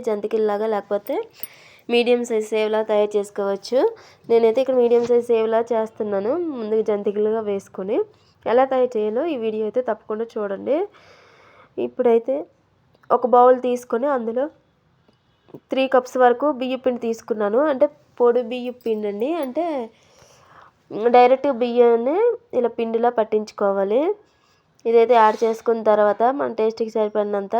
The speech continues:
కారం మరియు సాల్ట్, మ్, కొంచెం వాము మరియు నువ్వులు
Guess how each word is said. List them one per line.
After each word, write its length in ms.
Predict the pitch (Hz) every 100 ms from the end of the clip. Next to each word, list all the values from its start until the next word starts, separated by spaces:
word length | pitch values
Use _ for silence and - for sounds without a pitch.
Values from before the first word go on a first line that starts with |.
| 247 220
కారం 380 | 208 208 240 370 - _ _ _ _ _ _ _ _ -
మరియు 300 | 226 226 247 247
సాల్ట్, 480 | 247 220 220 220 220 285 339 - - - - - - 226
మ్, 420 | 226 226 220 220 220
కొంచెం 320 | 220 214 233 214 208
వాము 360 | 208 214 247 339 - _ _ _ _ _ _ _ _ 240
మరియు 300 | 226 233 254 269
నువ్వులు 340 | 247 226 226